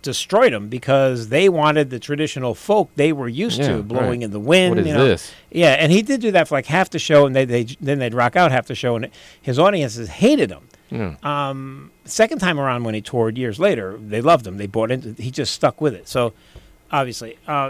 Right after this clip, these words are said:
Speaker 1: anyway, the band, uh, wanted to form their own band and get a record deal. Uh, so they're at the cafe in, uh, Woodstock, New York,
Speaker 2: Mm-hmm.
Speaker 1: where they, you know, um, where they lived,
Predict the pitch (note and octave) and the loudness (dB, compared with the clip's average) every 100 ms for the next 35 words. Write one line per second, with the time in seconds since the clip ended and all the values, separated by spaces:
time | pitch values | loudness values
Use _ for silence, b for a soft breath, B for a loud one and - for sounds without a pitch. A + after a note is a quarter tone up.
0 | - G#3 G3+ D3 C3 C#3 C3 C4 G3+ C#3 | 0 0 0 -2 -2 -4 0 2 2 -2
1 | C#3+ D#3+ C#3 C#3+ D#3 D3+ - D3 D3 C#3+ | -4 -2 0 2 0 0 -2 0 0 -2
2 | C3+ C#3+ C3+ C3+ C3 F3 A3 G#2 F2+ G#2+ | 0 0 -2 -6 -2 0 0 -2 -10 -12
3 | G#2+ A2+ C#3 G#3+ C#3 F#2+ D#2 - b b | -10 -4 -2 -2 -2 -8 -16 -20 b b
4 | b b D#3+ C#3+ B2+ D#3+ C#3+ D#3 F3+ D#3+ | b b 0 2 2 2 8 8 8 4
5 | - D3 - G3+ F#3+ D#3 C3+ B2+ B2 B2 | 2 2 6 8 8 6 0 -4 -6 -10
6 | - A#2+ D3+ - D#3 B2+ B2+ E3+ C3 C3 | -8 0 0 2 0 0 0 2 2 0
7 | - - C#3 C3 C3 B2+ A#2 B2 B2 A#2+ | -12 -8 -2 0 0 0 -2 0 0 -2
8 | A#2+ A#2+ - - A2+ G#2+ G#2 - A2+ G#2+ | -6 -10 -10 -8 -8 -8 -10 -10 -10 -10
9 | G#2 G#2+ - _ _ - - C3 G#2+ C3+ | -12 -14 -18 _ _ -16 -8 -6 -2 2
10 | A3+ A2+ | 2 2